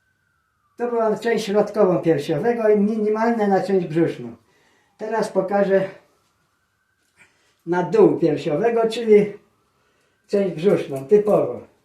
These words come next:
Żeby się zarysował piersiowy, żeby go było można, e, bardzo od-, odróżnić od, część-, od, od mięśni prostych brzucha.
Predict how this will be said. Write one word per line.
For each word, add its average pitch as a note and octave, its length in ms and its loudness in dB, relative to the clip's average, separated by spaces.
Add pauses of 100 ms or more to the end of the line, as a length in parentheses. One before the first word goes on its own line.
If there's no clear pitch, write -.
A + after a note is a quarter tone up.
(500)
Żeby F#3 260 -4
się F#3+ 140 -6
zarysował G3 640 0
piersiowy, G3+ 680 0 (560)
żeby F3+ 300 -4
go F3+ 120 0
było F3+ 200 4
można, F#3 480 2
e, D3+ 320 -2 (1800)
bardzo G3 600 -2 (2000)
od-, - 160 -10
odróżnić G#3 600 2
od, F#3+ 160 -2 (260)
część-, G3+ 360 0 (120)
od, G3+ 240 -2
od G3 160 -2
mięśni G3+ 340 0
prostych F3+ 440 -2
brzucha. D3 380 -6